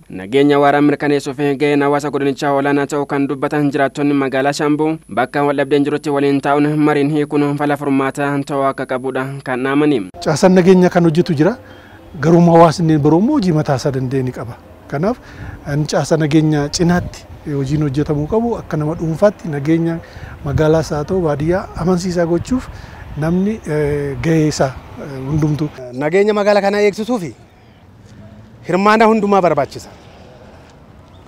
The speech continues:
Speaker 3: Uummannis nageenya isaa eegsisuuf hirmaannaa barbaachisa. Mootummaanis nageenya eegsisuuf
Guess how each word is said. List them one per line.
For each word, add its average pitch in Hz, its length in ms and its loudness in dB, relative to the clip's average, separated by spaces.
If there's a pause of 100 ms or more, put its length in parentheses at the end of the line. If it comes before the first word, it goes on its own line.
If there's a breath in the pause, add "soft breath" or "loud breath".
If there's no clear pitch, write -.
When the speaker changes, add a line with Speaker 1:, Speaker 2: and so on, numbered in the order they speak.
(460)
Speaker 3:
Uummannis 208 680 2 (360)
nageenya 180 420 2
isaa 190 120 -2
eegsisuuf 185 360 -4
hirmaannaa 180 360 0
barbaachisa. 170 560 -2 (760)
Mootummaanis 190 580 0
nageenya 180 420 0
eegsisuuf 170 380 -8